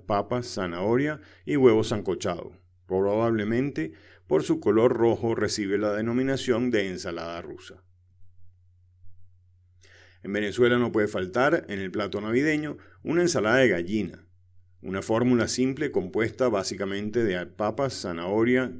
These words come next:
gallina y mayonesa. De ahí en adelante, tiene todas las variantes posibles que incluyen vainitas, espárragos, piña, manzana, perejil y petit pois.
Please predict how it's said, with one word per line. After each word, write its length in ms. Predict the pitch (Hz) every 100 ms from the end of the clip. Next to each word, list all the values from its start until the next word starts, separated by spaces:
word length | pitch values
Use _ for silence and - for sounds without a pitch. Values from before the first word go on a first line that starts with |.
| 82
gallina 460 | 92 92 113 151
y 60 | 165
mayonesa. 640 | 131 92 87 80 - - - _ _ _
De 140 | - 92
ahí 120 | 120
en 80 | 156
adelante, 600 | 113 120 143 139 151 - - - -
tiene 220 | 151 170
todas 220 | 160 151
las 120 | 156
variantes 440 | 120 101 101 123 120
posibles 540 | 143 127 101 87 92
que 120 | -
incluyen 560 | 92 90 110 104 90 87
vainitas, 680 | 82 85 104 123 78 - - _ -
espárragos, 840 | 101 - 107 101 98 104 104 107 - _ - _ -
piña, 400 | 143 139 139 131
manzana, 680 | 107 95 95 104 101 101 92
perejil 600 | 87 85 117 156 180 -
y 100 | 135
petit 340 | 127 98 85
pois. 240 | - 87